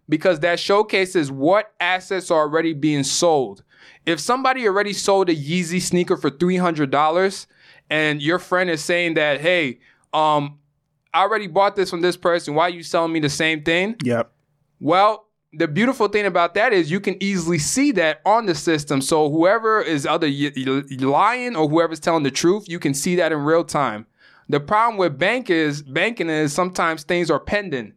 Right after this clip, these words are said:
Speaker 1: So you don't know if a transaction has actually went through or it's, and it's, it takes time, especially if you get money. Let's say you get money on a weekend, you deposit a check,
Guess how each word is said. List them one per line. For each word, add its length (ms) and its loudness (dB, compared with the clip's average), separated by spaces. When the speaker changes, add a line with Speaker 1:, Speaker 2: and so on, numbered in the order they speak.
Speaker 1:
So 160 -2
you 120 2
don't 200 2
know 260 4
if 320 -2
a 100 2
transaction 580 -2
has 120 -2
actually 300 0
went 300 0
through 260 2
or 180 0
it's, 140 -4
and 100 0
it's, 140 -4
it 120 -2
takes 260 -2
time, 420 -2
especially 420 0
if 100 -6
you 60 -4
get 180 0
money. 280 0
Let's 180 2
say 80 2
you 140 -4
get 200 0
money 260 -2
on 140 0
a 60 0
weekend, 440 0
you 80 0
deposit 460 -2
a 60 -2
check, 400 -2